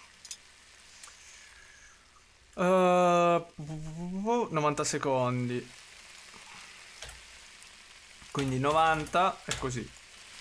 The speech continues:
Eh, Aspettiamo, adesso le patate stanno arrivando. Le patate quando squilla noi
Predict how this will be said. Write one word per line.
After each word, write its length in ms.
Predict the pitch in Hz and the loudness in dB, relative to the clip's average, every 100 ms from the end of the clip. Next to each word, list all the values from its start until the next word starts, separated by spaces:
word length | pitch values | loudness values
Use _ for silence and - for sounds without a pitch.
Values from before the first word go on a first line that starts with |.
| - | -6
Eh, 3750 | - - - - - - - - - - - - - - - - - - - - - - - - - - - - - - - - - - - - - - | -4 -6 -8 -6 -6 -6 -6 -6 -6 -6 -6 -6 -6 -6 -6 -6 -6 -6 -6 -6 -6 -6 -6 -6 -6 -6 -4 -6 -6 -10 -12 -14 -14 -16 -18 -18 -14 -6
Aspettiamo, 560 | 147 - 135 - 123 120 | -4 -2 -4 0 2 2
adesso 180 | 139 135 | 0 -2
le 80 | |
patate 320 | 127 151 151 127 | -2 -2 -2 -4
stanno 360 | - 131 135 | -2 -2 0
arrivando. 920 | 135 156 175 185 185 180 180 190 - - - - - - - - - - - - - - - - - - - - | 0 2 2 2 2 0 0 -2 -2 -10 -20 -20 -20 -20 -20 -20 -20 -20 -20 -20 -20 -20 -20 -20 -20 -20 -20 -18
Le 120 | - 135 | -10 -4
patate 300 | 151 175 143 | 0 0 0
quando 220 | 127 131 | 0 -2
squilla 500 | - - 139 120 120 | -4 -4 -4 -2 -2
noi 640 | 135 123 117 123 139 170 | 0 0 -2 -2 -4 -6